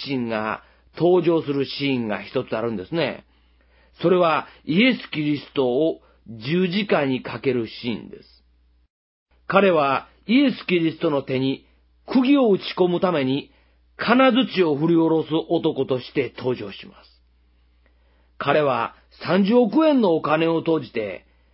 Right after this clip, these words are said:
何を言いたかったんでしょう。それは、イエス・キリストを十字架にかけた男は、他の誰でもない、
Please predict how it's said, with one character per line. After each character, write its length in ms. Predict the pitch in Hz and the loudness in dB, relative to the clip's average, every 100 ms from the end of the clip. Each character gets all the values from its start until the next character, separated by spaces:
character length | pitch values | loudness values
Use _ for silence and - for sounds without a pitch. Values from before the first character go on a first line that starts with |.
| _ | _
何 520 | 104 120 143 175 214 233 | -10 -4 0 2 2 4
を 80 | |
言 140 | 247 311 | 4 4
い 60 | |
た 140 | 330 349 | 4 2
か 100 | 220 | 2
っ 80 | - | 0
た 120 | 135 | -4
ん 80 | 101 | -4
で 100 | 95 | -12
し 100 | 101 | -12
ょ 240 | 80 - _ _ _ _ _ _ _ | -14 -18 _ _ _ _ _ _ _
う。 40 | - | -6
そ 100 | 139 | -2
れ 60 | 143 | 0
は、 280 | 117 - _ _ _ _ _ - | -2 -6 _ _ _ _ _ -4
イ 260 | 175 269 294 | 4 4 4
エ 40 | |
ス・ 220 | - - | 0 -10
キ 120 | - 175 | -4 -2
リ 140 | 180 | -2
ス 100 | - | -2
ト 140 | 185 175 | 0 0
を 100 | 156 | -2
十 340 | 113 156 226 | -2 0 2
字 140 | 214 | 2
架 120 | 294 254 | 2 2
に 180 | 180 | 2
か 240 | - - 165 | -4 -6 -2
け 140 | 247 | 0
た 180 | - 160 | 2 2
男 400 | 175 226 269 143 | 2 2 2 0
は、 240 | - - _ _ _ _ _ _ _ _ _ | -4 -8 _ _ _ _ _ _ _ _ _
他 360 | - 170 196 302 | 0 2 6 6
の 180 | 254 185 | 6 4
誰 260 | 202 240 | 4 4
で 100 | 226 | 4
も 140 | 294 226 | 4 4
な 160 | 139 | 2
い、 140 | 104 | -4